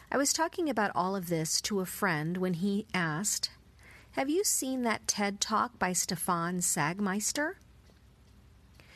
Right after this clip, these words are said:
Scooping up his laptop and sitting next to me, he said, "We must watch it now." In the talk, Sagmeister, an artist and designer working in New York City,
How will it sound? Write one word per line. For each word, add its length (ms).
Scooping 480
up 100
his 160
laptop 560
and 160
sitting 280
next 240
to 100
me, 120
he 140
said, 380
"We 100
must 320
watch 260
it 120
now." 340
In 200
the 60
talk, 480
Sagmeister, 840
an 120
artist 520
and 140
designer 480
working 420
in 100
New 80
York 220
City, 380